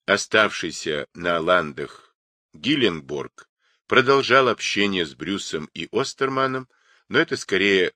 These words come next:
был обмен личными мнениями, чем официальные и конкретные переговоры.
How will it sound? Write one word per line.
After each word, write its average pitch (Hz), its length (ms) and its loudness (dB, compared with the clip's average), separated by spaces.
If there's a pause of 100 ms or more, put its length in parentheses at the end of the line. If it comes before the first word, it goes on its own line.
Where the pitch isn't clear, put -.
был 87 440 -4
обмен 90 680 -2
личными 85 640 -8
мнениями, 135 720 -6 (220)
чем 117 400 0
официальные 104 880 -2
и - 180 -12
конкретные 76 680 -8
переговоры. 65 600 -14